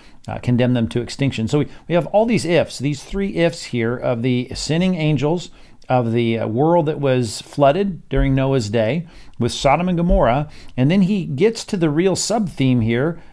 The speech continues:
which is the encouragement to the church. There's another if right here in verse seven. We're gonna deal with verses seven and eight today. Hard to break them up. Uh, and all of this is helpful for us to remember that this is about rescue, the idea of rescue,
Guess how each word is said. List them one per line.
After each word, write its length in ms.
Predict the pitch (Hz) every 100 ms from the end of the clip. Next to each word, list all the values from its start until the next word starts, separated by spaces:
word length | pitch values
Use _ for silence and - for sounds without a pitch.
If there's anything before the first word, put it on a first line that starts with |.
| -
which 240 | 135 143
is 200 | 156 135
the 120 | 120
encouragement 580 | 127 127 170 180 135 147
to 60 | 117
the 100 | 113
church. 440 | - - 160 -
There's 140 | 139 113
another 300 | 160 226 156
if 320 | 190 208 -
right 240 | 123 120
here 260 | 110 196 127
in 120 | 117
verse 200 | 117 117
seven. 460 | - 180 147 104 120
We're 80 |
gonna 100 | 120
deal 140 | 117 123
with 140 | 117
verses 320 | 127 117 127
seven 340 | - 139 123 120
and 100 | 110
eight 240 | 127 143
today. 340 | - 107 113 120
Hard 200 | 101 110
to 60 |
break 240 | 107 120 -
them 160 | 107
up. 280 | 127 147 - - - - -
Uh, 260 | 113 113 113
and 200 | 139 139
all 260 | 131 170 254
of 180 | 262 147
this 260 | 175 147
is 260 | - 151 127
helpful 460 | - 185 - - 156
for 200 | - 143
us 240 | 151 -
to 100 | -
remember 580 | 139 131 139 175 180 131
that 200 | 120 123
this 180 | 175 214
is 100 | 196
about 340 | 196 147 120
rescue, 540 | 120 143 - 135 110 - - - - -
the 120 | 120
idea 480 | 147 156 185 160 160
of 120 | 131
rescue, 580 | 107 135 - - 107 -